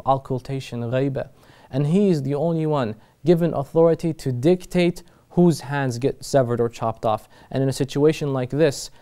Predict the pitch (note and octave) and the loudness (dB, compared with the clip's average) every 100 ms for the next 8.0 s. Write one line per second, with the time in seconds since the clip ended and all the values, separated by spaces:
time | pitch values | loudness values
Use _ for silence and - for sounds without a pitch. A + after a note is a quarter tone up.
0 | - A#2+ - D#3 C#3 C3 C#3+ D3+ D3+ D3 | -10 -8 -2 0 0 -2 0 0 2 0
1 | C#3+ A#2+ - - - _ _ C3+ C3 B2 | 0 -2 -4 -14 -20 _ _ 4 6 4
2 | A#2 B2 A#2 G#2+ G2 - _ _ B2+ B2 | 0 2 2 2 -2 -6 _ _ -6 0
3 | C3+ C3 C3 D3 D#3 D3 A#2+ G#2+ - _ | 2 2 0 0 0 -2 -4 -6 -10 _
4 | _ B2+ B2 - C#3+ D3+ C3+ A#2+ A#2+ A#2+ | _ -2 0 0 0 2 0 0 0 -2
5 | - B2+ D3+ F3 - A#2 - - _ - | -2 0 2 0 -2 -6 -8 -16 _ -8
6 | - C#3+ C3 - B2 B2 A#2 - A#2+ A#2 | 0 2 2 0 -2 -2 -4 -6 -4 -4
7 | - C#3 C#3+ C#3+ C#3+ C3 B2+ D3+ G3+ - | -4 0 0 0 -4 -4 -2 -2 -2 -6